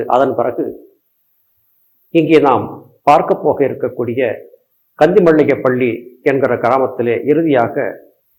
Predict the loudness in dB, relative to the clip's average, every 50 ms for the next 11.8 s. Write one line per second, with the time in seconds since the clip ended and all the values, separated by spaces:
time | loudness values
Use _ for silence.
0 | _ _ -2 2 4 6 4 4 4 2 2 2 0 0 0 0 -2 -2 -4 -6
1 | -8 -10 -10 -12 -16 _ _ _ _ _ _ _ 0 2 4 4 4 4 6 4
2 | 4 4 4 2 4 4 6 6 6 6 4 2 2 2 2 2 0 0 0 0
3 | 0 0 -2 -4 -8 -16 -20 -20 -20 _ _ _ _ _ 2 4 4 4 4 4
4 | 4 2 2 2 2 0 -2 0 2 2 2 2 0 0 -2 0 0 0 0 0
5 | -2 -4 -8 -8 -6 -4 -4 -2 -2 -2 -2 -2 -4 -6 -12 -20 _ _ _ _
6 | -2 2 2 2 2 0 -2 -6 -6 -4 -2 -4 -2 0 0 -2 -2 -2 -6 -10
7 | -20 -20 _ _ _ _ _ _ _ 4 4 6 6 6 4 4 4 4 2 2
8 | 4 4 4 2 2 2 2 4 4 4 4 2 2 0 0 0 -2 -4 -8 -10
9 | -6 -4 -4 -4 -2 -2 -2 -2 -2 -2 -4 -4 -4 -4 -6 -8 -10 -8 -8 -8
10 | -6 -8 -8 -8 -10 -18 _ _ _ _ _ _ _ _ _ _ _ _ _ _
11 | _ _ _ _ _ _ _ _ _ 2 2 4 4 4 4 4